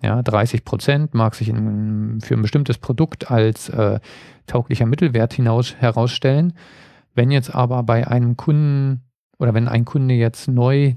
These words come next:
dieses alte Produkt installiert, in Betrieb nimmt und ich als Entwicklungsabteilung eventuell gar nichts davon weiß, weil diese Inbetriebnahme durch andere Abteilungen gemacht wird,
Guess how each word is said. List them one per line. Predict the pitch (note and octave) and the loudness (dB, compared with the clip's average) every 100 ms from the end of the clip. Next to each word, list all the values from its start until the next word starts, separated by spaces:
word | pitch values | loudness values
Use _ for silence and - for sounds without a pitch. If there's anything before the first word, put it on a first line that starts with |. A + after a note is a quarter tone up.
| - | 0
dieses | A#2+ A2 - | 0 0 -4
alte | - B2 D3+ | 0 0 2
Produkt | C3 - C3 C#3+ - - | -2 -2 0 0 -2 -4
installiert, | C#3 B2 - A2 B2 F#3 - - | 0 0 0 0 2 0 -2 -6
in | - A#2 | -2 -2
Betrieb | - F3+ - | -2 -4 -2
nimmt | C3+ G#2 - | 0 0 -2
und | D3 A#2 | -2 0
ich | C3+ | 2
als | B2+ | 2
Entwicklungsabteilung | B2+ A2+ C#3 C3+ - - A#2 A#2+ | 0 -2 -2 -2 -4 -2 0 2
eventuell | A#2 A2 A#2 A#2+ | 2 0 0 0
gar | A2+ A2+ | 0 0
nichts | A2+ | 0
davon | - - - G2 | -2 -6 -6 -2
weiß, | G2+ D3 C3 - | 0 2 0 -6
weil | A2 G#2 | -6 -6
diese | G#2 G#2+ | -6 -4
Inbetriebnahme | A2+ G2+ - C3 B2 A2 G#2+ | -4 -4 -4 -4 0 0 2
durch | G#2 - | -2 0
andere | A#2+ A#2+ | 0 0
Abteilungen | - B2+ D3 C3+ | -2 -2 0 0
gemacht | G2 G2 - | 0 -2 -2
wird, | A#2 C3 | -2 -4